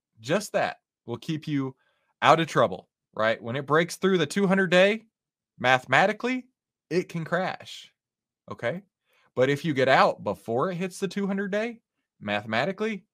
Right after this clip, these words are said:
you're not gonna see that crash. So yeah, PayPal did get wrecked. Uh, Spotify's down fifteen percent after earnings. Jeez, I'm gonna have to go buy some more premium pres-, subscriptions there. Uh, Facebook, change your damn ticker. No,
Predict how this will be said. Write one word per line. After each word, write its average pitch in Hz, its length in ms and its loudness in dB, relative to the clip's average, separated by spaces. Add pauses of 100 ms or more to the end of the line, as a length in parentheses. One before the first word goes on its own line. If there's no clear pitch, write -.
(120)
you're 151 100 -14
not 185 120 -12
gonna 165 140 -10
see 180 200 -10
that 104 180 -6
crash. - 540 -14 (1800)
So 120 100 -6
yeah, 123 300 2 (340)
PayPal 151 380 0
did 101 140 -6
get 78 100 -8
wrecked. 87 500 -6 (1160)
Uh, 101 800 2 (340)
Spotify's 170 720 4
down 131 220 2
fifteen 175 380 -2
percent 160 340 -4
after 127 240 -4
earnings. 160 320 -4
Jeez, 143 240 -10
I'm 120 60 -6
gonna 147 80 -6
have 151 100 -8
to 113 60 -18
go 120 100 -4
buy 123 180 -2
some 139 140 -10
more 117 120 -6
premium 135 300 -8
pres-, - 400 -14
subscriptions 113 640 -10
there. 95 220 -8 (800)
Uh, 120 180 4
Facebook, 175 560 2 (140)
change 175 340 0
your 127 80 -4
damn 165 360 2
ticker. 170 340 4
No, 185 600 -4